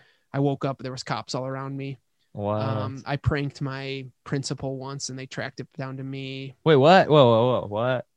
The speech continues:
Speaker 1: Yeah, like,
Speaker 2: I've
Speaker 1: I
Speaker 2: never heard of this one.
Speaker 1: So, well, I pranked my principal, and they found out it was me. I got in trouble for that. But one time, I got, so when I was, like, twelve, you know what ghost riding the whip is?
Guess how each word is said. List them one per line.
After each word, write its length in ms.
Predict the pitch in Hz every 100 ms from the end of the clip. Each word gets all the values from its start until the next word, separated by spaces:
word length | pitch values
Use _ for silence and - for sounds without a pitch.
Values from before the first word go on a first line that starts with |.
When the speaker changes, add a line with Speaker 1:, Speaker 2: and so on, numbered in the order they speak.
| _
Speaker 1:
Yeah, 240 | 139 135
like, 320 | 131 139 - _ _ _ _ _
Speaker 2:
I've 180 | 131 107
Speaker 1:
I 20 |
Speaker 2:
never 140 | 107 98
heard 140 | 95
of 60 | 101
this 120 | 110
one. 180 | 95 95 _
Speaker 1:
So, 480 | - 170 175 156 - _ _
well, 160 | 147 160
I 100 | 156
pranked 220 | - 247
my 60 | 220
principal, 360 | 190 175 180
and 80 | 170
they 60 | 165
found 200 | 175 165
out 100 | 160
it 20 |
was 140 | 151
me. 180 | 156 156
I 40 | 143
got 100 | 156
in 60 |
trouble 200 | 135 147
for 100 | 139
that. 260 | 139 139 139 _ _ _ -
But 80 |
one 160 | 160 196
time, 460 | 196 190 180 170 151 _ -
I 40 |
got, 140 | 185 - _
so 220 | - 220 190
when 140 | 208
I 60 | 262
was, 120 | 208
like, 140 | 143 _ _ _ _ _
twelve, 640 | - 143 143 160 190 202 _ _ _ -
you 60 |
know 60 | 202
what 140 | 156 139
ghost 280 | 147 151
riding 380 | 147 147 156 151
the 80 | 143
whip 260 | 143 139 - -
is? 380 | 190 190 -